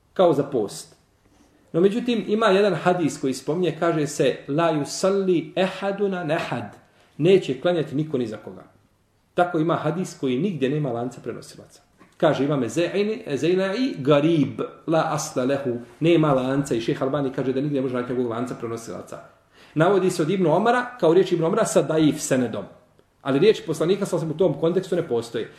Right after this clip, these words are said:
Ali koliko se sjećam, braćo, da je ulema složna, koliko se sjećam, e, ovaj, ni-, nisam to provjeravao, da je ulema složna konsensus pravnika da ne može klanjati niko ni za koga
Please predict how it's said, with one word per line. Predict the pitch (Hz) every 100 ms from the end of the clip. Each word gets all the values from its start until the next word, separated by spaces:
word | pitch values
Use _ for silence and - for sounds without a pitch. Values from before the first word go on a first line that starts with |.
| - - -
Ali | 170 165
koliko | 247 254 254 220
se | 185
sjećam, | - 226 214 165 139
braćo, | 190 190 233 214 - - -
da | 139
je | 131
ulema | 143 190 147
složna, | - - 185 208 147 233 233 - -
koliko | 127 127 139
se | -
sjećam, | 156 - 123 135 - - _ _ _ _
e, | - - - -
ovaj, | 107 101 98 90
ni-, | 101
nisam | 117 123 123 117
to | 117
provjeravao, | 120 110 117 147 185 -
da | 127
je | 117
ulema | 147 170 135
složna | - 170 185 143 123 -
konsensus | 131 123 165 180 180 123 -
pravnika | 165 170 165 143
da | 120
ne | 139
može | 156 139
klanjati | 147 131 143
niko | 139
ni | 143
za | 127
koga | - 131 139